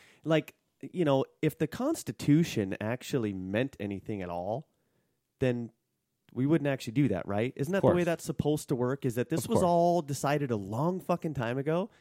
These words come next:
Speaker 1: and we weren't supposed to just be handing our rights over?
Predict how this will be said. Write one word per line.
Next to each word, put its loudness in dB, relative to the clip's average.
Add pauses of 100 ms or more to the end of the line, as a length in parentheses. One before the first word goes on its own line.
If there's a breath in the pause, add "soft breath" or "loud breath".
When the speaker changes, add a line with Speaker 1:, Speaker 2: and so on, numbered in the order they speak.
(320 soft breath)
Speaker 1:
and -2
we 0
weren't -2
supposed -4
to -6
just -6
be -4
handing -2
our -2
rights -4
over? -4